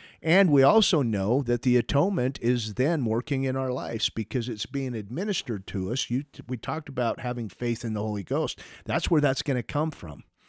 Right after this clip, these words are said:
That peace that we feel will come through the administration of the Holy Ghost, administering the atonement of Jesus Christ in our lives, and that's how we feel that. That's how we come by it.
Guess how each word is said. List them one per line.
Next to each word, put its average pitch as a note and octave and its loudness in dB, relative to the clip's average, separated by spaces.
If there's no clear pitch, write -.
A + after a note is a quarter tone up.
That C#3 6
peace G3+ 6
that D#3 6
we C#3 4
feel E3 4
will C3+ 8
come D3 0
through C3 2
the B2+ 2
administration A#2+ -2
of G#2 -8
the G#2 -6
Holy A2+ -2
Ghost, C#3+ 0
administering B2 2
the A2 2
atonement C#3 -2
of G2+ -4
Jesus A2 -2
Christ D#3 -2
in A2 -2
our G#2 -4
lives, C#3+ -2
and G#2 -6
that's A#2 -6
how A2 -2
we G2 0
feel - -8
that. C#2 -10
That's D#2 -12
how F2+ -8
we F2 -6
come F2 -8
by F2+ -10
it. - -14